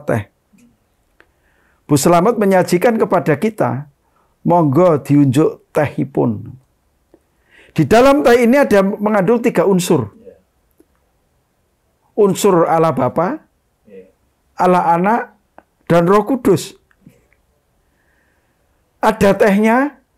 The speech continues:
Speaker 1: ada gulanya, ada airnya.
Speaker 2: Iya.
Speaker 1: Tapi disebut teh manis. Kenapa Bu Slamet tidak ngendika, "Silakan Bapak Ibu diunjuk teh campur gula,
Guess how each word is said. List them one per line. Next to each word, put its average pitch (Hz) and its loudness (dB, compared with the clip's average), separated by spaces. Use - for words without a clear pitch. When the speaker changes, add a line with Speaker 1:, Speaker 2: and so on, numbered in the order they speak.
Speaker 1:
ada 202 0
gulanya, 214 0
ada 185 0
airnya. 165 2
Speaker 2:
Iya. - -20
Speaker 1:
Tapi 294 -2
disebut 214 -2
teh 185 2
manis. 190 -2
Kenapa 277 2
Bu 208 0
Slamet 226 2
tidak 202 0
ngendika, 175 0
"Silakan 190 0
Bapak 170 0
Ibu 208 -2
diunjuk 160 2
teh 196 2
campur 180 0
gula, 156 0